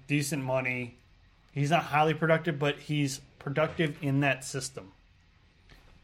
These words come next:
You have to sign Jaron Reed. He is a cornerstone of that defense. And if you think of the great defensive lines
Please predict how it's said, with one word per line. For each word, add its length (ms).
You 120
have 240
to 60
sign 340
Jaron 440
Reed. 340
He 300
is 500
a 60
cornerstone 800
of 60
that 200
defense. 640
And 200
if 100
you 100
think 280
of 100
the 80
great 440
defensive 640
lines 680